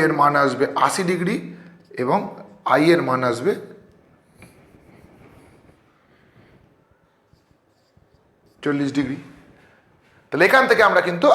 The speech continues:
আপতন কোণের মান পেয়ে গেলাম। তাহলে আপতন কোণের মান কত হবে? আপতন কোণের মান হবে হচ্ছে চল্লিশ ডিগ্রি। এরও অথবাই কিন্তু একটা অঙ্ক ছিল, থ্রি পয়েন্ট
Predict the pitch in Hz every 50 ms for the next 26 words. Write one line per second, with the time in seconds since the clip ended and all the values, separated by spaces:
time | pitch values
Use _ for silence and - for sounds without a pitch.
0 | - - - - - 175 165 151 165 165 190 208 185 156 151 151 143 - 147 135
1 | 127 127 123 113 107 - - - - - _ - 139 143 143 143 170 151 190 185
2 | 175 185 175 175 170 160 156 165 165 165 165 - 214 254 240 180 - - 156 147
3 | 143 151 151 147 139 135 131 131 139 135 135 143 143 143 - - 269 311 - -
4 | - - - - - - - _ _ _ _ _ _ _ _ _ _ - 254 226
5 | 180 151 135 - - - - - - - - - - - - _ _ _ - _
6 | - 247 269 311 330 330 285 240 202 208 - 220 196 202 190 180 - 180 175 170
7 | - 262 208 - - - 208 160 147 143 - - 277 294 - - - - - -
8 | - 147 - 120 - - - 139 139 - - - - - - - 294 294 - -
9 | - - - 226 - - - - - - - - - _ - - 165 - - -
10 | - - - 208 226 - - 196 180 170 160 151